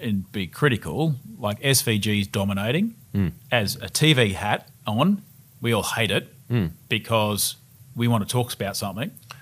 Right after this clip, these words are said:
Speaker 2: But it's not new domination eras.
Speaker 1: No, no,
Speaker 2: You
Speaker 1: no.
Speaker 2: dominated
Speaker 1: You
Speaker 2: for a period,
Speaker 1: Yeah, yeah.
Speaker 2: Scaife did,
Speaker 1: Yeah.
Speaker 2: Ambrose did,
Speaker 1: Yeah.
Speaker 2: all
Speaker 1: No,
Speaker 2: that stuff.
Speaker 1: I'm not, I'm not taking anything away from Shane. He's doing an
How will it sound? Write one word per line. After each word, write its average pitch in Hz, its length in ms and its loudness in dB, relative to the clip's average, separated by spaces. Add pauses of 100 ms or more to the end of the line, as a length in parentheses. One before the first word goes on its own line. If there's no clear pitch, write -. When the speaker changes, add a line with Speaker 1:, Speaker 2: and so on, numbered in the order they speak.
(120)
Speaker 2:
But 127 100 6
it's - 140 6
not 131 140 4
new 95 520 6 (160)
domination 90 520 4
eras. 82 240 4
Speaker 1:
No, 254 160 8
no, 113 100 2
Speaker 2:
You 95 80 6
Speaker 1:
no. 107 60 8
Speaker 2:
dominated 127 300 8
Speaker 1:
You 131 60 4
Speaker 2:
for 135 60 4
a 117 40 0
period, 135 380 6
Speaker 1:
Yeah, 233 80 4
yeah. 147 40 6
Speaker 2:
Scaife 98 400 4
did, 123 320 0
Speaker 1:
Yeah. 208 80 2
Speaker 2:
Ambrose 123 420 4
did, 123 200 0
Speaker 1:
Yeah. 80 240 2
Speaker 2:
all 110 100 2
Speaker 1:
No, 104 60 6
Speaker 2:
that 151 80 6
stuff. 156 120 8
Speaker 1:
I'm 147 100 8
not, 151 100 6
I'm 147 60 4
not 127 120 4
taking 113 220 6
anything 104 160 4
away 101 120 2
from 98 140 -4
Shane. 151 180 4
He's 104 80 4
doing 104 160 0
an 113 60 -4